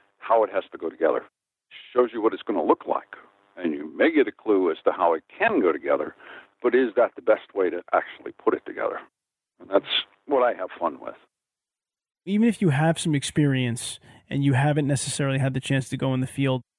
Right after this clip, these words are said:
Speaker 2: take Ralph's advice and try to get in the field. I mean, I know it's not that easy, but go to a site.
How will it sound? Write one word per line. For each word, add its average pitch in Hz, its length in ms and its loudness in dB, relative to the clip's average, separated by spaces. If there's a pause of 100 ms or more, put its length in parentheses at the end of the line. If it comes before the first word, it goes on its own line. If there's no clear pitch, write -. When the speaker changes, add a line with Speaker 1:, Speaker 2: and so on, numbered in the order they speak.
(240)
Speaker 2:
take 170 220 -6 (200)
Ralph's 143 320 -8
advice 139 360 -2
and 131 100 -2
try - 180 2
to 160 60 4
get 139 200 0
in 196 100 -2
the 143 60 0
field. 127 260 -4
I 131 60 -2
mean, 135 120 2
I 143 40 2
know 156 160 2
it's 156 140 -2
not 156 160 0
that 135 120 2
easy, 151 320 2
but 143 300 0 (340)
go 147 140 6
to 175 100 6
a 180 60 6
site. 165 480 2